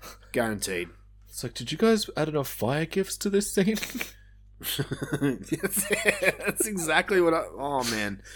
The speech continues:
Speaker 2: It's like somebody's doing a PowerPoint with just, like, <laughs> Alicia Silverstone in the background.
Speaker 1: And, and you know, you know what? Like, there's two people. There's two people in the water,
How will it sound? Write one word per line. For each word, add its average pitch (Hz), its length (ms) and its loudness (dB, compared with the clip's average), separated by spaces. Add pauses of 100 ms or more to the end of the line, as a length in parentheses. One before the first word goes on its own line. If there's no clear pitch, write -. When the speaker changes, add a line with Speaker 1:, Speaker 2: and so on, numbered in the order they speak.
(140)
Speaker 2:
It's - 260 -2
like 123 180 8
somebody's 131 480 4
doing 117 220 4
a 104 80 2
PowerPoint 98 640 -2
with 87 180 -14
just, - 220 -8
like, - 360 -10 (180)
<laughs> - 120 -18
Alicia 107 320 -4
Silverstone 90 560 -8
in 101 60 -2 (140)
the - 100 -14
background. - 120 -12
Speaker 1:
And, 269 180 4
and 262 160 4
you 294 80 2
know, 302 160 0
you 269 120 6
know 294 160 6
what? 262 340 6
Like, 240 200 6
there's 240 220 6
two 226 260 8
people. 156 440 6 (120)
There's 151 160 -4
two 233 260 6
people 196 380 2
in 175 80 2
the 156 80 4
water, 120 420 0